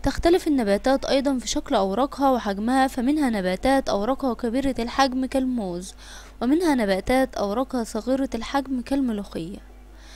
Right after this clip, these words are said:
الموز أوراقه كبيرة والملوخية أوراقها صغيرة. البيئة:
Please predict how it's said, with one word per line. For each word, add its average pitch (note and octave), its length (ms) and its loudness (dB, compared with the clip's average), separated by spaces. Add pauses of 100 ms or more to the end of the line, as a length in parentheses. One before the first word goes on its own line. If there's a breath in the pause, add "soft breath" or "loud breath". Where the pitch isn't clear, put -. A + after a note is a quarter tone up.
(360 loud breath)
الموز A3+ 440 -2
أوراقه A3 460 -2
كبيرة C#4+ 540 0
والملوخية B3 600 -2
أوراقها A3 480 -4
صغيرة. G3 500 -6 (120)
البيئة: A3+ 580 -2